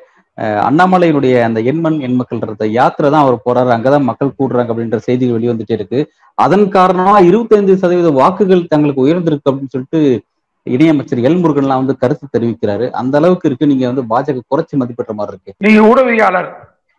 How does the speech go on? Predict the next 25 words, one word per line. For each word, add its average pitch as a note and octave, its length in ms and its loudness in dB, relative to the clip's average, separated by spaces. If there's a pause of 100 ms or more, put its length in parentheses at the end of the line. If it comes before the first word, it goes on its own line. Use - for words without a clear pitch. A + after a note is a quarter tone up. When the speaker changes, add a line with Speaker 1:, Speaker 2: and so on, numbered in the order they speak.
(680)
Speaker 2:
எனக்கு F#3 520 -2
வேண்டிய G#3 260 2 (100)
நண்பர், F3 340 0 (760)
இந்த F#3 160 -2 (120)
பேட்டியை A#3+ 400 -2
ரெக்கார்டு A3+ 320 -2
பண்ணிக்கிறேங்க. E3 460 -8 (640)
நாடாளுமன்ற A#3 640 -2 (120)
தேர்தல் G#3+ 280 2
முடிஞ்சதுன்னா G3 360 -2
முதல் B3 300 2
பேட்டி G3 260 -10
நம்ம E3+ 220 -16
பேட்டி E3+ 260 -18
தான். D#3 120 -14 (960)
இருபத்தஞ்சு D4 720 2 (100)
சதவீதம் B3+ 500 2
பா F#3 100 2 (120)
ஜ A3+ 100 2 (140)
க D#3+ 100 2 (100)
வாங்கிட்டா, F3+ 400 0 (300)
இன்னும் A#3 280 0
ஓப்பனாக B3+ 360 0 (120)
சொல்றேன், A3+ 280 2
வெளிப்படையா A3+ 400 0